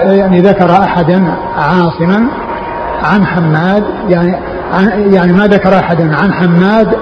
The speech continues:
ع-، عن عاصم إلا البرساني، إلا أبو،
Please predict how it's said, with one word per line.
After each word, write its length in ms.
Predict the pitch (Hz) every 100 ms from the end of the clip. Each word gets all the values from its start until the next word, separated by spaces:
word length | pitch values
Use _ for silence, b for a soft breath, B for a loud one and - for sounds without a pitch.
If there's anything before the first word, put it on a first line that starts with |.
| - - - - -
ع-، 360 | 165 190 208 180
عن 100 | 180
عاصم 460 | 156 196 233 262 277 - -
إلا 320 | 220 190 220 311 - - - - - - - -
البرساني، 480 | 196 185 175 143 117 - - - - - - - - - - - - - - - - - - 196
إلا 560 | 196 180 170 160 -
أبو، 120 | 180